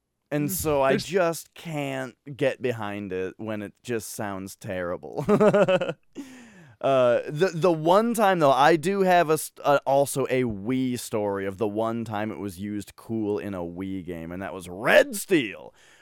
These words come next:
Speaker 1: Red Steel had a mode in it where, like, you're playing,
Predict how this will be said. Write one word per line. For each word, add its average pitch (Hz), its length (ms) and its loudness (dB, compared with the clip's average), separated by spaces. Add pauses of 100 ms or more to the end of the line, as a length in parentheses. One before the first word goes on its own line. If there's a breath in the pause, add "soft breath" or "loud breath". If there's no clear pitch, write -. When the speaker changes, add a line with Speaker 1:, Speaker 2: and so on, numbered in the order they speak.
Speaker 1:
Red 165 360 0
Steel 160 380 0
had 160 160 2
a 131 80 2
mode 110 540 -2
in 131 200 -4
it 143 200 -4
where, 104 540 -2
like, 95 420 -6 (100)
you're 123 140 -4
playing, 117 340 -4